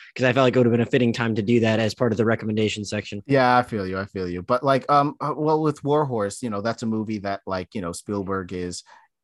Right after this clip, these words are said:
Speaker 2: sort of, like, uh, treating this horse with the same sort of, like, really grandiose but personal filmmaking that, uh, like, that shooting style that he normally treats with people with. And so he uses, like,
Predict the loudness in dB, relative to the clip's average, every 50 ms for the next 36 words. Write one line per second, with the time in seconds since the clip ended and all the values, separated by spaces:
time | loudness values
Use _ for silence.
0 | _ -14 -6 -2 0 0 2 2 0 -2 -2 -4 -4 -2 -2 -4 -6 -10 _ _
1 | -6 -4 -2 -2 -4 -6 -6 -4 -2 0 0 0 0 0 -2 -2 -4 -6 -8 -6
2 | -4 -2 -2 -4 -4 -8 -12 -14 -16 _ _ _ _ _ -4 -2 -2 -2 -2 0
3 | 2 2 2 2 2 2 2 2 2 0 -2 -2 -2 -2 -2 -2 -6 _ _ _
4 | _ _ _ _ _ _ _ -2 0 0 0 0 0 0 0 0 0 0 0 0
5 | 2 0 0 -2 -4 -8 -10 -10 -8 -4 -2 -2 -2 -2 -4 -4 -4 -4 -2 -2
6 | 0 0 0 0 -2 -4 -6 -6 -8 -6 -6 -6 -6 -8 -10 _ _ -14 -6 -4
7 | -2 -2 -2 -2 -6 -8 -8 -6 -4 -4 -4 -4 -6 -6 -6 -6 -8 -6 -2 0
8 | 0 0 0 0 -4 -4 -6 -6 -4 -6 -8 -10 -14 -16 -8 -8 -6 -6 -4 -6
9 | -6 -6 -4 -2 0 0 0 0 -2 -4 -6 -8 _ -8 -6 -6 -6 -6 -8 -12
10 | -12 -12 _ _ _ -2 -2 -2 -2 -2 -4 -6 -6 -10 -14 -16 -20 _ _ -20
11 | -20 -20 -20 _ -6 -4 -2 -2 -2 -2 2 4 4 4 4 2 2 0 0 0
12 | -2 _ -10 -4 0 2 2 2 0 -2 -4 -4 -4 -4 -4 -6 -6 -6 -8